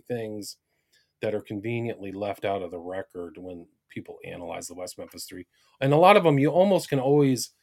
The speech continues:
for me, like, I've been doing this for over ten years. It's re-, <laughs> it's exhausting, but you can <laughs> almost could tell exactly when somebody's gonna get the, a bad or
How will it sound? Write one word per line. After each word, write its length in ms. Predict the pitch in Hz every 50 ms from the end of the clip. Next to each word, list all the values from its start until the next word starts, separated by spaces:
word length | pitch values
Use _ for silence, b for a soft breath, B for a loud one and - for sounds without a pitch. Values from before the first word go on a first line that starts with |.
| _ _ _
for 100 | - 120
me, 440 | 120 127 135 135 135 131 131 131 b b b b b b b b b
like, 140 | 107 104 123
I've 160 | 117 117 117
been 120 | 120 110
doing 220 | 107 120 117 113 110
this 140 | 107 101
for 180 | - 120 95 98
over 220 | 107 104 95 92
ten 320 | 82 - - 101 98 98 98
years. 320 | 95 92 92 90 82 85
It's 160 | 85 - - 92 - _ _ _ 95
re-, 180 | 101 101 98 85 92
<laughs> 240 | 107 98 - - -
it's 140 | 113 -
exhausting, 540 | - 113 104 104 104 104 107 104 - 101 101 b b b b b
but 80 | - 139
you 120 | 143 156
can 120 | 160 151 147
<laughs> 40 | -
almost 280 | 202 170 147 - -
could 220 | - 127 117 - -
tell 480 | - 143 131 123 120 117 117 113 - b b b b b b b b b b b
exactly 460 | 110 107 113 139 135 139 139 - 127
when 140 | 113 117 110
somebody's 300 | - 139 120 120 113 104
gonna 180 | 104 110 110 104
get 220 | 110 104 101 -
the, 160 | 110 95 90 - -
a 60 | 110
bad 360 | 95 - 113 107 107 107 107 -
or 360 | 95 95 90 92 92 87